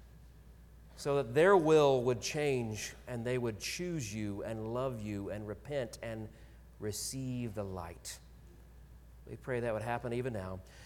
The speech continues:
And again, for those of us who are believers, we ask that we would continue in this way, in this path of repentance and faith. May this be definitive of who we are, fashioning our lives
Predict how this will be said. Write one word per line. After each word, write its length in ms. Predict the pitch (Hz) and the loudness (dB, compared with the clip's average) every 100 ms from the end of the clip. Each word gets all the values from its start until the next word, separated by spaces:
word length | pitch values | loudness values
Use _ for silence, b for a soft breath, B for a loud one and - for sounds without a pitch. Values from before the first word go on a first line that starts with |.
| B B B B B - | B B B B B -4
And 120 | - | 2
again, 360 | 160 156 202 214 | 4 12 12 12
for 160 | 208 185 | 10 12
those 220 | 190 185 | 12 12
of 80 | 190 | 10
us 180 | 185 | 10
who 80 | 208 | 10
are 100 | 185 | 10
believers, 640 | 165 165 180 202 220 220 165 | 10 8 8 10 10 8 6
we 160 | 156 | 2
ask 360 | 147 160 170 - | 4 6 4 4
that 100 | 170 | 0
we 80 | 151 | 2
would 160 | 135 | 0
continue 680 | - 127 - 175 185 190 196 | 0 -2 0 0 2 4 4
in 260 | 170 139 139 | 4 2 2
this 220 | 156 - | 0 -2
way, 600 | 113 120 113 101 95 85 | -2 0 2 0 -4 -6
in 120 | 107 | -6
this 180 | 113 110 | -4 -6
path 560 | - - 90 82 - - - b b b | -8 -10 -8 -10 -12 -20 -20 b b b
of 260 | 127 113 107 | 0 0 -2
repentance 840 | 104 - - 185 185 190 180 - - | -4 -4 0 0 2 0 2 -4 -4
and 240 | 139 131 | -4 -4
faith. 480 | - - 98 78 - - b b b b - | -10 -10 -10 -10 -14 -20 b b b b -20
May 240 | - 117 120 | -10 -4 0
this 220 | 127 131 | 0 -2
be 200 | 110 117 | -4 -6
definitive 840 | 104 110 - 160 147 120 110 98 | -4 -8 -4 -2 -2 -2 -4 -4
of 160 | 87 95 | -6 -12
who 220 | - 123 | -8 -6
we 160 | 135 120 | -2 -2
are, 240 | 98 85 | -2 -6
fashioning 560 | 95 127 131 131 160 139 | -8 -6 -4 -6 -6 -4
our 120 | 127 | -4
lives 520 | 110 95 90 92 - | -4 -6 -8 -10 -12